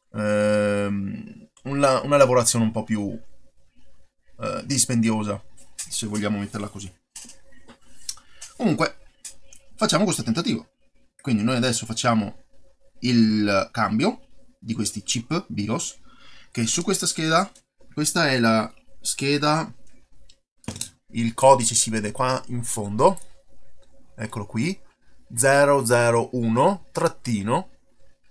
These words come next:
zero B quattro uno sette otto cinque.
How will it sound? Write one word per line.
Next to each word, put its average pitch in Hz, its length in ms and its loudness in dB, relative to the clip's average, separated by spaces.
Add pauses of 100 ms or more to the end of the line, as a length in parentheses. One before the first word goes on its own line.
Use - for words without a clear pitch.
(160)
zero 131 420 6
B 123 480 2 (600)
quattro 143 560 2
uno 135 560 0
sette 127 480 0
otto 117 380 4
cinque. 107 720 -2